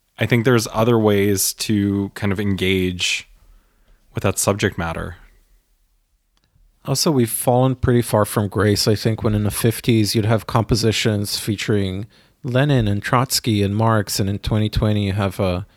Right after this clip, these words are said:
Speaker 2: a composition of your shirtless collector on a Fire Island beach.
Speaker 1: Yeah. <laughs>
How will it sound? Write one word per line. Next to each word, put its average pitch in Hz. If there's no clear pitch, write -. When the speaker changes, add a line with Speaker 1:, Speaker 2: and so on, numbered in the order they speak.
Speaker 2:
a 113
composition 110
of 101
your 90
shirtless 120
collector 104
on 98
a 92
Fire 101
Island 92
beach. -
Speaker 1:
Yeah. 120
<laughs> -